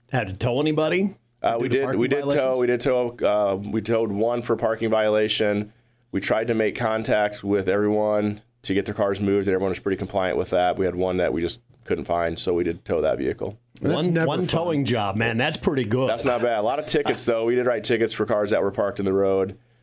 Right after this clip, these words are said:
Speaker 2: Um, another thing was that the tow companies were busy enough that if I needed a tow, it, I might have had to wait a couple hours to get someone there anyway. So we,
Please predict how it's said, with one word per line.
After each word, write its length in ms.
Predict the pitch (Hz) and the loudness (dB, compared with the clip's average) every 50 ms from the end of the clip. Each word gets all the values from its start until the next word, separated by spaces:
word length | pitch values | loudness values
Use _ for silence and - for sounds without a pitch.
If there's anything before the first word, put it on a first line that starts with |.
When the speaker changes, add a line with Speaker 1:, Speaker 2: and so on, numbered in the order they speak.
| _ _ - | _ _ -4
Speaker 2:
Um, 400 | - 95 90 90 90 87 90 90 - | -2 0 0 2 0 -2 -4 -4 -2
another 260 | - 98 107 123 127 123 | -2 0 0 0 0 0
thing 240 | - 92 90 90 | 0 0 0 0
was 180 | 90 90 87 92 | 0 -2 -2 0
that 220 | 95 92 90 90 | 0 0 0 -2
the 60 | - 87 | -4 -6
tow 220 | - 113 117 131 | -2 -2 0 0
companies 400 | 127 117 101 95 - 98 95 90 | 0 0 -2 0 0 -2 -2 0
were 100 | 92 92 | 0 -2
busy 280 | 85 98 98 95 95 98 | 0 0 0 0 0 0
enough 300 | 98 98 101 104 104 - | 0 2 0 0 0 0
that 160 | 101 98 95 | 0 2 2
if 140 | 95 92 - | 0 0 0
I 100 | 98 98 | 0 0
needed 240 | 98 104 117 117 101 | 0 0 0 0 -2
a 80 | 90 | -2
tow, 380 | - - 113 101 101 101 98 101 - _ - | -4 -2 0 0 2 0 -2 -4 -8 _ -6
it, 80 | 73 | -4
I 20 | 67 | -2
might 160 | 64 69 101 | -2 0 0
have 80 | 101 107 | 0 2
had 160 | 107 101 95 | 2 2 2
to 80 | 90 87 | 2 2
wait 160 | 92 107 98 | 0 0 0
a 40 | 92 | 0
couple 220 | - 95 - 92 | -2 -2 0 0
hours 260 | 92 92 90 90 87 | 0 0 0 0 -2
to 100 | - - | -2 -2
get 120 | 95 92 - | -2 -2 -2
someone 240 | - 95 92 92 90 | -2 -2 -2 0 0
there 160 | 87 85 90 | 2 0 0
anyway. 360 | 98 98 92 85 82 82 85 | 0 0 0 0 0 0 -2
So 340 | - - 90 85 87 85 - - _ _ _ _ | -2 -2 -2 -2 -2 -4 -6 -12 _ _ _ _
we, 140 | - 87 87 | -8 -8 -8